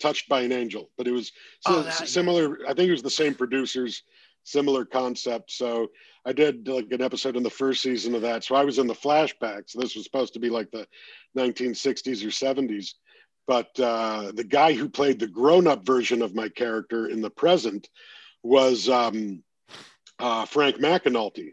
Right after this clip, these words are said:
Speaker 1: who later on was my sketch teacher at, uh, at Humber College.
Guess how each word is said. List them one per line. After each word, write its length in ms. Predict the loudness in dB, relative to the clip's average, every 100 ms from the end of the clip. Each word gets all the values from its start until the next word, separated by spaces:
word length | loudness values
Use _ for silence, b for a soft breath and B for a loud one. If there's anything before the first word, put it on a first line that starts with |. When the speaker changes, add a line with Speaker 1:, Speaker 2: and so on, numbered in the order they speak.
| _
Speaker 1:
who 80 | 0
later 300 | 0 2 2
on 320 | 0 0 -4 b b b -6
was 220 | -6 -4
my 120 | -4
sketch 420 | -4 2 2 2
teacher 520 | -4 -8 -6 -8 -10 -14 _ _
at, 220 | -8 -6 -6
uh, 500 | -6 -4 -6 -6 -8
at 100 | -6
Humber 260 | -2 -2 -2
College. 600 | 2 4 4 2 -8 -16